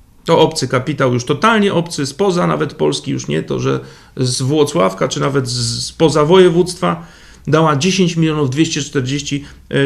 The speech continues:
tysięcy. Firma, e, zarejestrowana jest jako, e, Strabag Polska w Pruszkowie, a to jest, e, wiadomo, że zewnętrzny kapitał. No i proszę państwa, wyobraźcie sobie, że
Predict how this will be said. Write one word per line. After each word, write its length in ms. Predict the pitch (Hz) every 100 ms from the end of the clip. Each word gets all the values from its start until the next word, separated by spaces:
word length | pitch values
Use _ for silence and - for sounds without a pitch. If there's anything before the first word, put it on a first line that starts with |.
| 135
tysięcy. 460 | 135 170 165 160
Firma, 400 | 143 165 151 143
e, 460 | 139 - - 127 127 - -
zarejestrowana 800 | 120 147 147 143 139 143 143 143
jest 360 | 135 139 -
jako, 480 | 113 131 131 131 - - 123 120 -
e, 40 |
Strabag 440 | - 139 143 139 -
Polska 480 | 180 175 - 151 -
w 120 | -
Pruszkowie, 680 | - 170 160 185 120 - - - -
a 120 | 185
to 120 | 147
jest, 300 | 131 - - - - -
e, 100 | 117
wiadomo, 600 | - - 135 127 127 120 - - -
że 320 | 113 120 123 -
zewnętrzny 540 | 117 131 139 123 127
kapitał. 420 | 127 117 117 - - - - - -
No 80 |
i 40 | 214
proszę 140 | 226
państwa, 240 | 220 220 190
wyobraźcie 560 | 180 156 202 214 185
sobie, 460 | 170 131 110 123 175 - - - _ _ _ - -
że 480 | 143 139 139 127